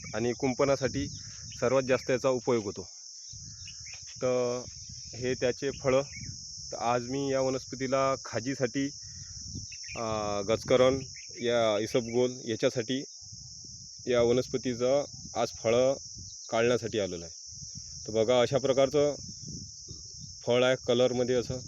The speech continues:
रक्तासारखं कलर निघतो याच्यातून, लाल जरद, जसं काही एकांत रक्तच निघून राहिलं. आणि या फळालासुद्धा काटे असतात. आम्हाला काढता काढता वेळेस हे बोटात पाहू शकता तुम्ही की काटे रुतलेले आहेत. तर याचा उपयोग असा करावा खाजीसाठी की हे फळं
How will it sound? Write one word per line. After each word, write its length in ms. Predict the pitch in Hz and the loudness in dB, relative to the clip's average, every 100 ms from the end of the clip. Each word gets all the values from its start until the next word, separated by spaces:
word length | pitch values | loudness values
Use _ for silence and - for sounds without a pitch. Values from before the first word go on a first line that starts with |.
| - | -8
रक्तासारखं 580 | 110 110 - 117 113 113 | -2 -2 0 0 0 0
कलर 280 | 113 120 117 | 0 0 2
निघतो 240 | 120 110 | 0 0
याच्यातून, 380 | 120 117 117 127 | 0 0 -2 -2
लाल 240 | 107 107 110 | 0 0 2
जरद, 200 | 117 117 - - - - - - | 0 -2 -6 -14 -14 -16 -16 -8
जसं 180 | 107 113 | -6 0
काही 180 | 120 123 | 4 4
एकांत 380 | 123 - 127 131 | 4 2 2 4
रक्तच 580 | 135 107 120 - 139 | 2 2 0 2 2
निघून 200 | 131 120 | 2 2
राहिलं. 240 | 107 95 90 - | 2 0 -2 -2
आणि 160 | 120 | 2
या 80 | 127 | 2
फळालासुद्धा 680 | - 117 127 127 123 131 127 | 2 2 2 2 2 2 4
काटे 240 | 117 117 | 4 2
असतात. 200 | - 113 | 0 0
आम्हाला 420 | 110 123 127 123 120 - - - | 2 2 4 2 -2 -10 -12 0
काढता 280 | 110 110 127 | 0 2 2
काढता 300 | 127 127 143 | 2 4 6
वेळेस 340 | 139 139 139 | 6 4 2
हे 140 | 147 | 2
बोटात 280 | 131 123 139 | 2 2 0
पाहू 220 | - 127 | 2 2
शकता 260 | 131 135 131 | 2 2 0
तुम्ही 220 | 113 123 | 0 -2
की 100 | 131 | 0
काटे 240 | 127 120 120 | 2 0 0
रुतलेले 340 | 117 120 120 | 0 0 -2
आहेत. 120 | 123 - - - - - - - - - - - | -4 -8 -14 -14 -14 -12 -12 -12 -12 -12 -12 -4
तर 100 | 131 | 2
याचा 300 | 120 127 151 | 4 4 6
उपयोग 340 | 147 135 151 147 120 135 | 4 6 2 0 -2 -4
असा 240 | 123 170 | 4 4
करावा 320 | 165 147 143 135 | 6 6 6 4
खाजीसाठी 500 | 135 123 123 110 123 - - - - - - - - - - - - - | -2 0 0 -2 -4 -4 -6 -8 -8 -8 -10 -12 -12 -12 -12 -8 -4 0
की 100 | 127 | 0
हे 180 | 123 135 | 2 0
फळं 420 | - 156 147 | 2 6 8